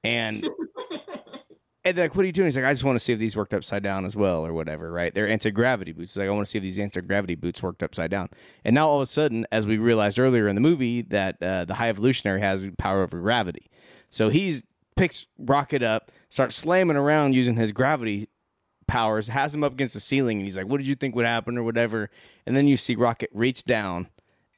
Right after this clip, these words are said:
Speaker 1: and turn on his anti-gravity boots, which automatically negated the powers of, of the High Evolutionary. He dropped on the ground, and then he's like, "Shot fucking the High Evolutionary." So,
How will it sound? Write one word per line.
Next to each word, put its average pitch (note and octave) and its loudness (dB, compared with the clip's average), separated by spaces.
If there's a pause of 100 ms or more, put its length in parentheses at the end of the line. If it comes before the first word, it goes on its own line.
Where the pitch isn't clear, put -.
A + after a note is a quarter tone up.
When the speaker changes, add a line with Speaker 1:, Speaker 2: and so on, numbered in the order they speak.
Speaker 1:
and G2 0 (800)
turn B2 2
on A2+ 4
his G#2+ 2
anti-gravity F#2 0
boots, - -12
which G#2+ 2
automatically A2+ 0
negated G#2 0
the G2 -2
powers F#2+ -4
of, F#2+ -4
of G2 0
the G2 0
High A2+ -2
Evolutionary. G2+ -4
He A#2+ 2
dropped A2 0
on F#2+ -2
the F#2 -4
ground, C3 -2
and A2 0
then A#2 0
he's A2+ 0
like, F#2 0 (600)
"Shot - -2
fucking A2 0
the G2+ 0
High A2 0
Evolutionary." A#2+ -4 (680)
So, - -6